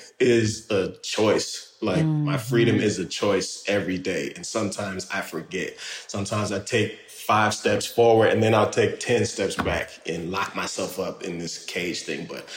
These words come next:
Speaker 1: I do know, uh, that when I do feel free or remember that I am free and a freestanding man and a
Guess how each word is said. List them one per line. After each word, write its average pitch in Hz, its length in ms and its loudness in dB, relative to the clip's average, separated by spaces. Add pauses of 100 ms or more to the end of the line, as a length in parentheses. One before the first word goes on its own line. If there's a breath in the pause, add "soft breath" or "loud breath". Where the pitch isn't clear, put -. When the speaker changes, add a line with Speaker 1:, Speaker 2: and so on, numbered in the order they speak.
(220 loud breath)
Speaker 1:
I 101 100 -2
do 131 320 2
know, 101 480 4 (320 loud breath)
uh, 92 440 0 (100)
that 98 180 -2
when 101 140 -4
I 98 100 -2 (160)
do 117 460 2 (420 loud breath)
feel 107 240 2
free 104 300 0
or 104 160 0
remember 107 720 2 (120)
that - 100 -4
I 95 220 -8 (100)
am 117 220 4
free 101 420 0
and 87 140 -6
a - 20 -8
freestanding 107 800 0
man 110 380 2
and 98 160 -2
a - 20 -6